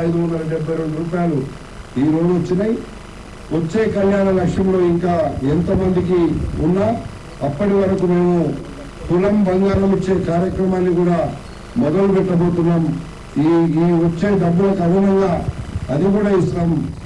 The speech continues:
అందుకే మీ అందరికీ ఒకటే ఒకటి చెప్తున్నా, గ్రామాలలో ఉండేటువంటి కష్టాలను ఎప్పటికప్పుడు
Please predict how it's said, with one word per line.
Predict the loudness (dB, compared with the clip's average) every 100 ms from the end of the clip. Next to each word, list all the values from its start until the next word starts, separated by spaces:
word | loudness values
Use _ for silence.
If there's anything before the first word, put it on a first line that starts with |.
| -2 -2 -4 -6 -4 -2
అందుకే | 0 0 0 0 -4 -10 -12 -12 -14 -16 -16 -14 -12 -8 -8 -10 -12 -8 -2
మీ | 2 2
అందరికీ | 4 4 2 2 2 0 -4 -12 -14 -14 -12 -4
ఒకటే | 0 0 2 2 2
ఒకటి | 2 2 2
చెప్తున్నా, | 2 0 2 2 0 -6 -12 -14 -16 -8 -2
గ్రామాలలో | 2 2 2 0 2 2 2 4
ఉండేటువంటి | 4 2 2 2 2 0 0
కష్టాలను | 0 -2 0 0 -2 -4 -2 -2
ఎప్పటికప్పుడు | 0 0 0 0 0 0 0